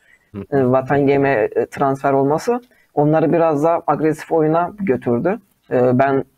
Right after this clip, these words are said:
Speaker 2: maçları takip ediyorum. Şu an güncel olarak, e, eskisine nazaran, nazaran daha agresif oynadıklarını görüyorum. Bu oyun tutumunu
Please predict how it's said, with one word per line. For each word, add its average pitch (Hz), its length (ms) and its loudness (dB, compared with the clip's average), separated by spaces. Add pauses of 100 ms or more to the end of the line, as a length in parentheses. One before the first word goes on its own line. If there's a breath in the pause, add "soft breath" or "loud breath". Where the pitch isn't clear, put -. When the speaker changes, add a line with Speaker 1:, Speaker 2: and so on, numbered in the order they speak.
(200)
Speaker 2:
maçları 131 440 -2
takip 131 360 -2
ediyorum. 139 400 2 (120)
Şu - 160 -2
an 151 200 2
güncel 147 280 2
olarak, 156 400 2 (120)
e, 131 260 2 (260)
eskisine 151 560 0
nazaran, 151 480 0 (380)
nazaran 143 480 0
daha 151 340 2
agresif 151 460 -2
oynadıklarını 143 600 0
görüyorum. 135 480 -2
Bu 156 220 2
oyun 175 180 0
tutumunu 170 580 -4